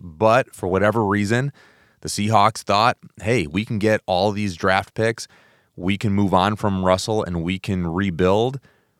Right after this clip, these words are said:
I, I don't know. I hope it works out for them, and I think that he's just gonna make the Broncos better. But lis-, listen to this. The Broncos literally went all in to get Wilson, okay? Two first-round draft picks.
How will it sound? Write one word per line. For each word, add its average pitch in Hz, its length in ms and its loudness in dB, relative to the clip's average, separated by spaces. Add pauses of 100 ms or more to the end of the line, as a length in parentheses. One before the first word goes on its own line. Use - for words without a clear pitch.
(720)
I, 82 560 -6
I 95 280 -4
don't 143 100 -2
know. 170 260 2
I 82 80 -6
hope 101 280 2
it 131 80 4
works 165 260 0
out 156 180 0
for 180 120 -2
them, 208 340 -2
and 104 480 -2
I 104 140 2
think 127 180 -2
that 110 120 4
he's 98 180 0
just 110 180 0
gonna 98 140 0
make 104 220 0
the - 60 -6
Broncos 95 460 2
better. 80 380 0 (320)
But 113 120 4
lis-, 131 220 2
listen 135 280 2
to 92 60 0
this. - 300 -6 (360)
The 98 100 0
Broncos 139 640 6
literally 120 480 4
went 101 240 2
all 113 320 4
in 71 280 -2 (200)
to 90 100 -4
get 85 240 0
Wilson, 78 320 -4
okay? 85 320 0 (580)
Two 160 360 0
first-round 127 580 2
draft 80 320 -4
picks. - 340 -4